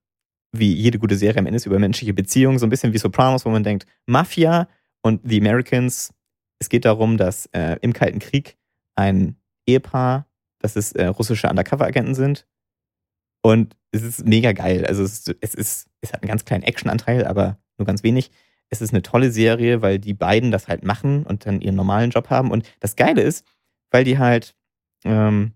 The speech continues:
die haben so Informanten und so. Und po-, jedes Mal, wenn sie, es kommt ein Schnitt und dann gehen sie als wer anders irgendwo längs, ne, weil sie sich dauernd verkleiden müssen. Und so kann man halt irgendwie das X-fache an menschlichen Beziehungen abthematisieren, weil die halt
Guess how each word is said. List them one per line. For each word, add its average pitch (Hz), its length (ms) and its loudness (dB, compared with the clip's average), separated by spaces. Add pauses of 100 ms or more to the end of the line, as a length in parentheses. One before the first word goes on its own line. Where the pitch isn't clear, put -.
(100)
die 117 60 -2
haben 127 100 4
so 123 100 2
Informanten 117 480 2
und 104 100 0
so. 117 240 0 (220)
Und - 300 -2
po-, 131 300 0
jedes 113 420 0
Mal, 117 140 4
wenn 113 140 2
sie, 113 340 2
es - 100 -12
kommt 101 140 -2
ein 101 40 -4
Schnitt 156 200 0
und 120 80 2
dann 113 140 4
gehen 123 180 2
sie 127 100 2
als - 180 -2
wer 98 100 2
anders 107 340 0
irgendwo 101 240 0
längs, 101 300 -2
ne, 101 120 -2
weil 98 100 0
sie 98 100 -6
sich 98 140 -8
dauernd 95 220 0
verkleiden 113 340 0
müssen. 101 280 -2 (420)
Und 117 240 2 (240)
so 120 180 0
kann - 140 0
man 131 140 4
halt 117 180 2
irgendwie 117 480 0
das 113 160 -4
X-fache - 560 0
an 113 140 2
menschlichen 131 360 0
Beziehungen 107 460 0 (260)
abthematisieren, 98 840 2
weil 104 120 2
die 101 120 0
halt 104 280 0